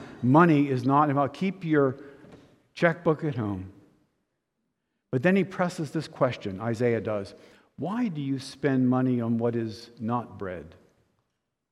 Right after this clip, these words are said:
and your wages on what does not satisfy?" And then God says, "Listen to me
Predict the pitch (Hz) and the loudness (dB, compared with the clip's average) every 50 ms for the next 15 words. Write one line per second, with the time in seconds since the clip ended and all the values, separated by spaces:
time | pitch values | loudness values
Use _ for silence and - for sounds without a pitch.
0 | _ _ _ _ _ _ _ _ _ _ _ _ _ _ _ _ - 123 131 135 | _ _ _ _ _ _ _ _ _ _ _ _ _ _ _ _ -6 -2 0 2
1 | 135 135 135 127 117 113 120 147 175 185 175 131 113 110 95 87 - - - - | 2 4 4 2 2 4 4 4 4 4 2 0 -2 -6 -6 -6 -10 -16 -18 -18
2 | - - 120 123 123 123 139 147 131 131 131 123 104 120 123 123 131 120 - - | -12 -6 -2 0 2 4 2 2 2 0 -4 -4 -2 -2 0 0 0 -2 -4 -6
3 | - 131 117 110 107 101 98 92 - - 110 107 98 80 78 80 - _ _ _ | -2 -2 -2 -2 -2 -6 -8 -12 -10 -10 -10 -10 -10 -12 -16 -20 -20 _ _ _
4 | _ _ _ _ _ _ _ _ _ _ _ _ _ _ _ _ _ _ _ _ | _ _ _ _ _ _ _ _ _ _ _ _ _ _ _ _ _ _ _ _
5 | _ _ _ - 92 95 107 117 117 123 120 117 107 - - 113 107 95 - - | _ _ _ -12 -8 -6 -4 -4 -2 0 -2 -2 -2 -6 -8 -8 -8 -10 -12 -16
6 | - 127 120 110 110 120 123 - - 104 101 98 98 92 - - _ _ _ _ | -18 -16 -10 -6 -4 -4 -4 -4 -6 -10 -12 -12 -14 -16 -20 -20 _ _ _ _
7 | _ _ _ _ _ _ _ _ _ _ _ _ _ _ _ - - 113 110 117 | _ _ _ _ _ _ _ _ _ _ _ _ _ _ _ -8 -4 -2 -2 0
8 | 120 123 123 117 104 101 101 92 | 0 0 0 0 -2 -4 -8 -12